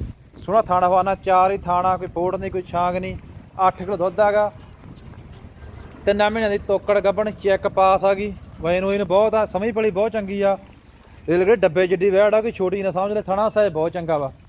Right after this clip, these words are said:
ਹੱਥੀ ਚਵਾਈ ਵਾਲਾ, ਮੁੱਠੀ ਵਾਲਾ ਥਾਣਾ ਗਾ, ਤੁਸੀਂ ਵੇਖ ਸਕਦੇ ਹੋ ਜੀ।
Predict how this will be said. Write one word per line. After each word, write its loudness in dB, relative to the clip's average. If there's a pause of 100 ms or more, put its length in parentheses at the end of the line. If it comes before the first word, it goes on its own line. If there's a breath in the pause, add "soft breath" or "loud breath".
(220)
ਹੱਥੀ -4
ਚਵਾਈ 0
ਵਾਲਾ, 4
ਮੁੱਠੀ -8
ਵਾਲਾ 2
ਥਾਣਾ -2
ਗਾ, 2
ਤੁਸੀਂ -18
ਵੇਖ -4
ਸਕਦੇ -2
ਹੋ 0
ਜੀ। -2